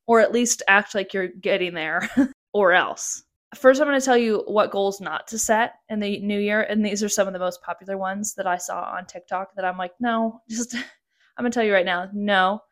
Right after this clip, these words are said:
But stick around, 'cause at the end of this episode, I will have how to set actual, healthy,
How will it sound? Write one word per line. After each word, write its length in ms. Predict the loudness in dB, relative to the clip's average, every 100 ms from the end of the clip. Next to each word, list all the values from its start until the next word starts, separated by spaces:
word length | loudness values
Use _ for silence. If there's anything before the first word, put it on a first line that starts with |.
| _ -20 -8
But 100 | -4
stick 220 | -2 -2 4
around, 200 | 4 4
'cause 120 | 0
at 80 | 0
the 100 | 2
end 120 | 0
of 60 | 0
this 140 | -2
episode, 440 | -4 -4 -4 -2
I 120 | 0 -2
will 180 | -2
have 280 | -6 -6 -8 _
how 100 | -4
to 80 | -2
set 420 | 2 2 2 -2 -4 0
actual, 500 | 0 0 0 2 0
healthy, 720 | -2 -4 -4 -6 -6 -6